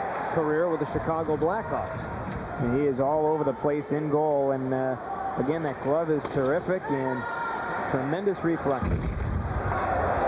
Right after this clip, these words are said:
Speaker 1: Many of the N H L scouts question if that style would be successful with the, oh, now here's Clark with the puck, intercepted. It'll be interesting to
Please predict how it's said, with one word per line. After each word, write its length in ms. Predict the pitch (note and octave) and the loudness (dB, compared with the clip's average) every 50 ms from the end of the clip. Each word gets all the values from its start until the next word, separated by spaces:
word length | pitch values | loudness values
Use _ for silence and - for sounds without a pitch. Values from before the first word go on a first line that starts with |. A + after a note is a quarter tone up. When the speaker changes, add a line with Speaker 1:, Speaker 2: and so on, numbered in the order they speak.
| - - - - - C#3+ | 2 2 2 2 2 2
Speaker 1:
Many 200 | D#3+ F#3 G3 F#3+ | 4 4 4 4
of 100 | F3 E3 | 4 4
the 80 | E3+ | 2
N 200 | F3 F#3 F3+ E3 - | 2 2 0 0 0
H 60 | - | 0
L 180 | E3+ E3 D#3 C#3+ - - | 2 2 2 0 -2 0
scouts 300 | - F3 E3+ E3+ E3 - - - - | 0 0 0 0 -2 -4 -8 -4 0
question 540 | - A3 G#3+ - - - D#3+ D3+ D3 D#3+ - D#3+ | 0 0 0 -2 -4 0 0 2 2 2 0 0
if 120 | D#3+ D3+ - - | 0 0 0 0
that 180 | - D#3 D3+ - - - - | 0 0 0 0 -4 -8 -2
style 320 | - F3+ F3+ G3 F#3+ E3+ D#3 | -2 0 0 2 0 0 0
would 140 | D3+ C#3 - | 0 2 2
be 120 | D#3+ D#3+ D3+ - | 2 2 2 -2
successful 560 | D#3 C#3 - - G#3+ A3 - - - D#3+ D#3 | -4 -6 0 0 0 0 0 0 0 0 2
with 120 | C#3+ D3 | 2 2
the, 100 | D3+ D#3 D#3+ | 4 4 4
oh, 240 | E3+ F#3+ G#3+ G#3+ F#3+ | 4 4 4 2 2
now 220 | F3+ F3+ F#3+ E3+ | 0 0 0 0
here's 180 | F3 F#3+ F#3+ - - - | 0 0 0 -2 -2 -2
Clark 300 | E3+ F#3+ G#3 G3+ - F3 | 0 0 0 0 0 0
with 80 | E3 | 0
the 80 | D3+ C#3+ - | 0 0 0
puck, 240 | D#3 D#3 D#3+ - - | 0 0 0 2 0
intercepted. 560 | E3+ D#3 D3+ C#3+ - - D#3 C3+ - E3+ G3 - - - - - C3 B2+ - - - - - - - - - - - - - - - - - - - - - G3+ G3+ G3+ G3+ - - - - - - - - - - - - - - - - - - - - - - - - - - - - - | 2 2 2 0 2 0 0 0 2 0 0 0 0 -2 -2 -2 0 0 0 0 0 0 0 -2 -2 -2 0 -2 -2 -2 -2 -2 -2 -2 0 -2 -2 -2 0 0 0 0 0 0 0 -2 0 0 0 0 0 0 -2 -2 -2 -2 -2 -2 -2 -2 -2 -2 -2 -2 -2 -2 -2 -2 0 0 0 2
It'll 160 | C3+ C#3 C#3+ | 2 2 2
be 160 | C#3 C#3+ D3+ F3 | 2 2 2 0
interesting 380 | - - - - - F3+ E3 C#3+ | 0 -2 -2 -2 -2 0 0 0
to 80 | C#3 | -2